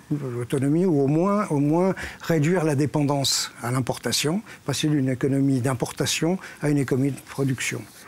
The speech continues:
C'est la seule solution. Et, et en la, en l'accent sur ce qui permet la vie, la vie et la décence de la vie de, des personnes qui vivent sur notre territoire.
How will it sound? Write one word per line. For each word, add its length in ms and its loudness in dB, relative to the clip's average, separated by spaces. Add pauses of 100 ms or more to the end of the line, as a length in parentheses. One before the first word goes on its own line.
C'est 140 0
la 140 2
seule 240 2
solution. 480 -2 (500)
Et, 440 2
et 100 -2 (160)
en 120 2
la, 260 2
en 100 2
l'accent 580 0
sur 260 -4
ce 60 -4
qui 140 -4
permet 500 0 (320)
la 220 2
vie, 320 0 (420)
la 180 2
vie 320 0
et 100 0
la 120 0
décence 540 0
de 80 -2
la 160 -2
vie 240 0 (420)
de, 340 0
des 140 0
personnes 400 -2
qui 160 -8
vivent 140 0
sur 160 0
notre 160 -2
territoire. 520 -4